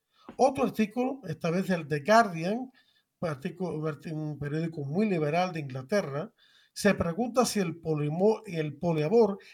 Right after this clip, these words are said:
es más divertido que buscar una persona con quien sentar cabeza.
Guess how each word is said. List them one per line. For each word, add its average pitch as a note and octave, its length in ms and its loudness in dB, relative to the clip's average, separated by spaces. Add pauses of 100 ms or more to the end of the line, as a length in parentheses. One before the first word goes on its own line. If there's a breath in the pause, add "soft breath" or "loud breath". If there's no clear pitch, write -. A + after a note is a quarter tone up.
(100)
es G3 280 2
más B3+ 240 2
divertido F3+ 840 -2 (760)
que F3 120 2
buscar D#3 440 2
una G#3 240 2
persona G3 420 -2
con E3+ 200 -10
quien D3+ 180 -8
sentar D#3+ 480 -6
cabeza. F#3+ 540 -4